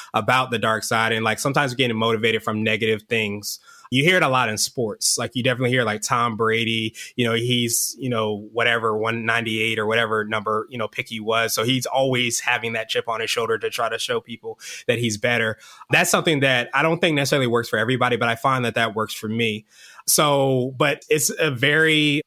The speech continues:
it's a balance beam because you don't wanna get too much in the dark side where you're filling yourself up with such negativity that you start to believe it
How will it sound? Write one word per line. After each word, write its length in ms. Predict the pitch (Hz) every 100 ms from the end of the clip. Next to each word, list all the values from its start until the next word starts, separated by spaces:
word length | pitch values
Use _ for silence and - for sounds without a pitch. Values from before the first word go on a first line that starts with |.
| -
it's 160 | 139
a 60 | 196
balance 420 | 127 135 143 117
beam 300 | - 113 104
because 420 | 117 139 135 127
you 80 | 143
don't 140 | 185
wanna 140 | 180 175
get 180 | 135 -
too 200 | 143 151
much 280 | 127 120
in 60 | 123
the 60 | 113
dark 240 | 117 113
side 180 | - 113
where 120 | 120
you're 140 | 117
filling 260 | 113 143 135
yourself 380 | 120 - 120 123
up 120 | 120
with 120 | 113
such 300 | - 123 -
negativity 580 | 127 110 107 - 120 120
that 160 | 110 113
you 40 |
start 220 | - 117
to 80 | 117
believe 340 | 110 110 123
it 100 | 131